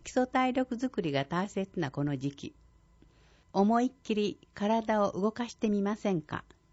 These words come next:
教室内容の紹介。初回、最終日に体力測定、二十メートル走、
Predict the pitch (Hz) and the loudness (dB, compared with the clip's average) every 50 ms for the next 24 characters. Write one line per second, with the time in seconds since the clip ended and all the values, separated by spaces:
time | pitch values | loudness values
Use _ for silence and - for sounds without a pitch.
0 | _ _ - - _ _ _ - _ _ - 262 269 277 277 - - 262 247 254 | _ _ -20 -20 _ _ _ -20 _ _ 2 4 4 4 4 0 -2 -2 0 0
1 | 254 254 226 180 160 143 143 156 202 - - 147 127 131 - - - 127 120 104 | 2 2 2 2 2 2 2 0 0 -2 0 0 0 0 -2 -4 -4 -4 -4 -4
2 | - - _ _ - - _ _ _ _ - _ _ _ - - - 196 185 185 | -6 -10 _ _ -20 -20 _ _ _ _ -20 _ _ _ -20 -8 -4 -4 -2 -2
3 | - 220 220 208 202 190 - - - _ _ _ _ - - _ _ - _ _ | -2 -2 -2 0 -2 -4 -6 -8 -14 _ _ _ _ -20 -20 _ _ -20 _ _
4 | - - 254 262 277 277 277 - 285 269 254 214 175 151 135 135 139 139 - - | -4 0 2 2 4 2 0 0 0 0 2 2 2 2 4 4 4 2 0 -2
5 | - 220 226 240 233 220 226 233 - - - 208 196 - - - _ - 120 104 | -4 -4 -2 -2 0 0 0 -2 -2 -2 -2 -2 -2 -2 -8 -10 _ -6 -4 -4
6 | - - - _ - - - _ _ - _ _ - - 190 202 208 214 - 262 | -6 -10 -16 _ -20 -20 -20 _ _ -20 _ _ -4 0 0 0 2 2 2 2
7 | 262 262 254 254 262 269 - - 220 214 240 247 - - - 139 117 110 | 4 4 4 2 2 0 0 -2 -2 -2 -2 -4 -6 -2 0 0 0 0